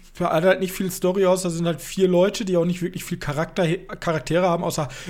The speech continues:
„Ich bin der nervöse Amerikaner, ich will zu meinen Kindern zurück, ich tue alles, um zu meinen Kindern zurückzukommen.“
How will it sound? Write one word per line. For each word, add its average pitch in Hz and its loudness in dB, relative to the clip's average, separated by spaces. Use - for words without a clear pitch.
„Ich - -12
bin 135 -2
der 139 0
nervöse 147 0
Amerikaner, 160 -2
ich 147 -6
will 180 -2
zu 185 -4
meinen 185 0
Kindern 180 -2
zurück, 175 -8
ich 165 -8
tue 202 -2
alles, 190 0
um 170 -4
zu - -6
meinen 175 0
Kindern 175 0
zurückzukommen.“ 143 -4